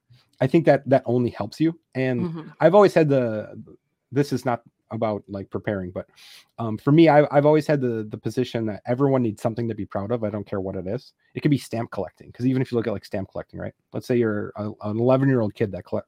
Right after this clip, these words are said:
Speaker 1: collects stamps. First thing you have to do is identify w-, the one that you want. So you have to understand, like, either the value of something or, like, why it's important or why it's important to you. Then you have to contact the person, negotiate a price, organize shipping, all that stuff.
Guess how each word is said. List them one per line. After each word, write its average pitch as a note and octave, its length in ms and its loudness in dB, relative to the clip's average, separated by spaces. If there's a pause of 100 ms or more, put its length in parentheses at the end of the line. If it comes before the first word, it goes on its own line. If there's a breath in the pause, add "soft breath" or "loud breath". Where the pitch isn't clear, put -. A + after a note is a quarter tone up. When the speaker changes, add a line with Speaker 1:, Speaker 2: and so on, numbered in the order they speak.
Speaker 1:
collects - 280 -6
stamps. - 380 -12 (920)
First F3 200 4
thing D#3+ 120 4
you C#3+ 40 4
have C3 100 0
to B2+ 60 -4
do A#2 140 0
is G#2 160 -6
identify A#2 440 0
w-, G#2 200 -8
the A2 80 -8
one A2+ 200 -4
that G#2 100 -8
you G2 140 -6
want. F#2 260 -8 (400 soft breath)
So - 100 0
you E3 40 12
have D3 80 8
to F3 60 6
understand, D3+ 340 4
like, A2+ 160 -2 (380 soft breath)
either C3+ 200 4
the B2 120 -2
value B2 440 2
of G#2 100 -2
something G2+ 380 -6
or, G2 100 -6
like, F#2+ 200 -10
why A#2 280 0
it's B2 200 0
important G#2+ 440 -2
or F#2+ 60 -8
why G#2 200 -4
it's G#2+ 140 -8
important G#2 400 -4
to G#2 80 -4
you. F#2+ 380 -6
Then C3 120 2
you D3 80 6
have D3+ 100 2
to E3 80 0
contact B2+ 500 0
the - 60 -8
person, F#2+ 460 -8
negotiate A2 480 -4
a A#2+ 40 -8
price, B2 480 2
organize A2+ 440 -4
shipping, F#2+ 380 -2 (120)
all C3 140 -2
that C#3+ 160 2
stuff. A#2 220 0